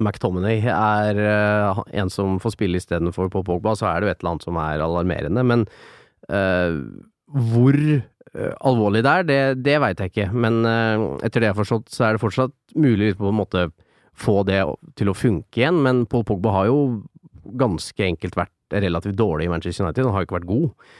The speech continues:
Eh, var bra i, i fjor høst, da det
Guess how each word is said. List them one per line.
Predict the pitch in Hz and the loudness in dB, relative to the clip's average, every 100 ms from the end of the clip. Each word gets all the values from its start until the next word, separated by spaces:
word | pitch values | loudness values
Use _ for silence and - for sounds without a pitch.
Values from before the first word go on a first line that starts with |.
| - - | -20 -4
Eh, | 110 113 117 | 0 2 2
var | 120 131 | 2 2
bra | 120 117 120 139 | 2 2 2 2
i, | 131 135 131 98 | 0 2 2 0
i | |
fjor | 120 120 120 | 0 0 2
høst, | 139 - - | 2 0 -4
da | 131 117 | -2 0
det | 120 | 0